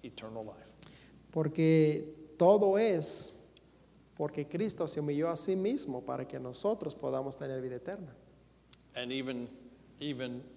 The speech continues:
Speaker 1: even for ourselves, you know, we could It's tempting in our own lives sometimes to show off as what we know or who we are and stuff like that. But you know what?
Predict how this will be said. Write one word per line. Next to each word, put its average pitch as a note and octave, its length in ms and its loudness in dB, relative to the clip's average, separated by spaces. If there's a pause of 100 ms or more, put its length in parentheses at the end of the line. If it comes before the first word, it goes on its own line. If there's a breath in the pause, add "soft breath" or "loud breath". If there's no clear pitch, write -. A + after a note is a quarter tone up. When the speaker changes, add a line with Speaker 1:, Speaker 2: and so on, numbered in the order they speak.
(280)
Speaker 1:
even C3+ 280 -4
for B2+ 180 -6
ourselves, A2 540 -6
you A2 80 -12
know, G#2+ 100 -14
we B2+ 160 -10
could A#2+ 220 -12 (1800 loud breath)
It's - 200 -2
tempting G3+ 720 -4
in D#3 160 -8
our D3 140 -2
own G#3 220 0
lives A#2 340 -2
sometimes B2 600 -10
to - 140 -12
show C#3 340 -2
off B2+ 320 0
as A#2 120 -6
what B2 240 -4
we C#3+ 140 -6
know B2 260 -6
or B2+ 160 -4
who C3 180 -6
we C3 160 -6
are B2 220 -6
and A#2+ 100 -10
stuff B2+ 300 -12
like B2 240 -8
that. C3 240 -8
But C3+ 160 -10
you D#3+ 60 -12
know F3+ 100 -12
what? F3+ 400 -10